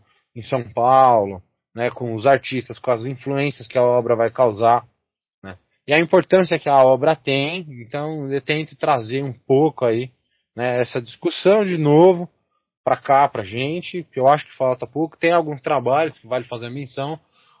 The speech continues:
É, o João Cerqueira faz um trabalho, se não me engano, nos anos dois mil, que é editado, é, publicado pela, pela Zuc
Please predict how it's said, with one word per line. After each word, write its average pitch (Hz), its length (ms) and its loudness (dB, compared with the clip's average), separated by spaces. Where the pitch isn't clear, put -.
É, 113 340 0
o 123 100 0
João 131 220 0
Cerqueira 131 520 2
faz 123 220 2
um 120 80 -10
trabalho, 117 360 -2
se 117 120 -18
não 117 80 -10
me 113 80 -10
engano, 120 280 -6
nos 113 160 -12
anos 123 180 -8
dois 113 300 2
mil, 127 340 4
que 123 120 2
é 120 80 6
editado, 110 520 2
é, 101 180 2
publicado 110 460 -4
pela, 113 300 4
pela 113 280 0
Zuc 117 600 -8